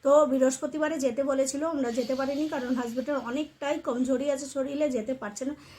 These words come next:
নাক দিয়ে নল ঢুকিয়েছিল, ওই জন্য ও যেতে পারেনি। উম, আমরা বললো পরের বৃহস্পতিবারে যাবো। আর আমি এখানকার ডাক্তারকেও বলেছি, যার ওষুধ খাচ্ছিল যেহেতু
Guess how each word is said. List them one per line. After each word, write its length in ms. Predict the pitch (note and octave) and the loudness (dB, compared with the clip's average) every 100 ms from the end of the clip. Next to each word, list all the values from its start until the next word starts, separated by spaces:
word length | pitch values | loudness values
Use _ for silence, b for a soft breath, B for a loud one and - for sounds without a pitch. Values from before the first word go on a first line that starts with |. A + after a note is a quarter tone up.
| B - | B -4
নাক 200 | A#3 A#3 | -2 -2
দিয়ে 260 | A3+ C#4+ | 0 2
নল 320 | D4+ B3 A3 C4 | 2 2 2 0
ঢুকিয়েছিল, 540 | C4+ D4 C#4+ C4+ C#4+ D4+ | -2 0 0 0 -2 -2
ওই 120 | C#4 | -2
জন্য 200 | A3+ A#3+ | -2 -2
ও 60 | B3 | -2
যেতে 280 | A#3 B3+ D4 | -2 0 2
পারেনি। 360 | D4 C4+ C#4 D#4+ - B B B - | 2 2 2 0 -8 B B B -8
উম, 100 | A#3 | -6
আমরা 420 | A3 B3 C4+ C#4 | -2 0 2 2
বললো 440 | C4 B3+ B3 C4 C4 | 2 2 4 2 2
পরের 240 | B3 A#3 | 0 0
বৃহস্পতিবারে 680 | A#3+ C4 C4+ - B3 A#3 G3 | 2 2 2 -2 -4 -2 -2
যাবো। 260 | F#3+ F#3+ G#3+ | -4 -2 0
আর 100 | B3+ | 2
আমি 240 | C4+ D4+ | 4 2
এখানকার 360 | C#4+ D4 D4 C#4+ | 2 0 -2 -2
ডাক্তারকেও 440 | A#3 - B3+ D#4+ | -4 -4 -8 -4
বলেছি, 360 | C4+ A#3 A#3 C4+ | -2 -2 -2 -4
যার 240 | A3+ G3+ | -2 -2
ওষুধ 260 | G3+ G#3 G#3+ | -4 -6 -10
খাচ্ছিল 460 | - D#4 - D#4 C4+ | -10 -10 -8 -2 0
যেহেতু 320 | C4 B3 A#3+ | 2 0 -2